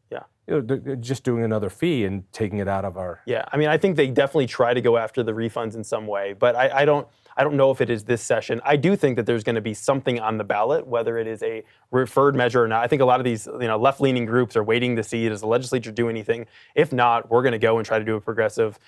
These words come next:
Speaker 1: income tax or take tabor refunds anyway, go get the signatures in order to do it. So I think we're gonna have a battle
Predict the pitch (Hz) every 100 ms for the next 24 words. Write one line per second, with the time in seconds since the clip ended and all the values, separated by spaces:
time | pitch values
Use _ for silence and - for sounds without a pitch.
0 | _ - 117 117 107 113 110 - 131 120
1 | 120 117 - 120 117 113 113 113 117 104
2 | 120 120 110 110 110 117 113 107 - 113
3 | 107 117 107 110 107 104 104 113 127 165
4 | 208 156 127 117 120 107 - 107 110 113